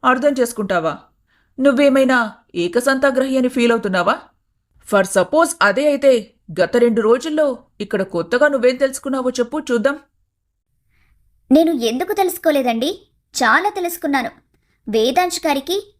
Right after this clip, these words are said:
Speaker 2: పొద్దున్నే కూరగాయ ముక్కలు లేదా ముడి పదార్థాలతో చేసిన ఆహారం తింటారు. మధ్యాహ్నం కూడా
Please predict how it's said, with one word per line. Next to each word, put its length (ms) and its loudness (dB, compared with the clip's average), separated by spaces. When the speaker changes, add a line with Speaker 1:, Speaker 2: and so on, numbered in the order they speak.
Speaker 2:
పొద్దున్నే 520 2
కూరగాయ 560 0
ముక్కలు 400 -4
లేదా 200 4
ముడి 260 -2
పదార్థాలతో 640 0
చేసిన 360 -2
ఆహారం 300 -4
తింటారు. 380 -2
మధ్యాహ్నం 520 0
కూడా 240 0